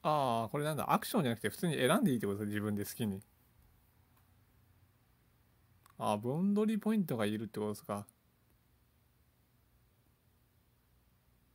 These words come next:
あー、なるほど。はい、分取ります。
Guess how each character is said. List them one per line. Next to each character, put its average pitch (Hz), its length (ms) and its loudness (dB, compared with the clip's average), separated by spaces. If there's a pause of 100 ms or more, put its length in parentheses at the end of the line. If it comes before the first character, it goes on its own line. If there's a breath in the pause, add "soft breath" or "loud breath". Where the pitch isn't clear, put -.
(300)
あ - 40 -12
ー、 135 500 -4
な 117 120 -2
る 127 80 -2
ほ 131 100 -4
ど。 117 180 -2 (3500)
は 117 80 -8
い、 - 180 -14
分 113 160 -4
取 107 160 0
り - 20 -2
ま 104 160 -2
す。 - 220 -20